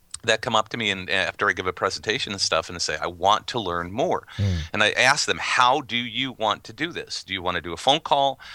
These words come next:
Speaker 1: or do you wanna sit down face to face?" I get a lot of Starbucks time that way.
Speaker 2: Yeah.
Speaker 1: You know, where we sit down for a half hour and really get to understand their needs. I mean, that's one of the other principles in the book is listen twice as much as you talk. God gave you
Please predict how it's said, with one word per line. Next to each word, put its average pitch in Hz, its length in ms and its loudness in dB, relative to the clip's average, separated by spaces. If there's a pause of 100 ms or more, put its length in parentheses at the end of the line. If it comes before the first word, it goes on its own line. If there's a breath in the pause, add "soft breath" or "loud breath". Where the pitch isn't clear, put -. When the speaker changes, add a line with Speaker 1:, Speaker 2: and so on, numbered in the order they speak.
(180 loud breath)
Speaker 1:
or 113 100 2
do 117 60 0
you 110 80 0
wanna 101 160 4
sit - 260 0
down 101 240 2
face 82 300 -2
to - 80 -4
face?" 107 360 0
I 90 80 0
get 87 140 0
a 87 40 0
lot 87 340 4
of - 80 -4
Starbucks 147 500 0
time 78 300 -4
that 71 180 -10
way. - 160 -10 (120)
Speaker 2:
Yeah. 95 200 2 (220 loud breath)
Speaker 1:
You 98 80 -2
know, 87 160 2
where 98 180 2
we 104 100 -2
sit - 220 0
down 120 220 2
for 104 160 -4
a 95 60 -6
half 104 220 2
hour 101 220 4
and 87 220 -6
really 123 300 0
get 104 360 -2
to 104 180 -12
understand 101 720 -4
their 98 500 0
needs. 80 480 -10
I - 20 -8
mean, 101 140 -4
that's 120 180 0
one 131 140 2
of 107 80 -2
the 110 120 4
other 131 180 4
principles - 640 -4
in 101 60 -12
the 98 60 -8
book 147 260 0
is 87 160 -6
listen 104 300 -2
twice 95 320 0
as - 100 -8
much 95 240 -4
as 82 100 -4
you - 100 -4
talk. 90 360 0
God 87 220 2
gave 87 180 -2
you 82 120 -4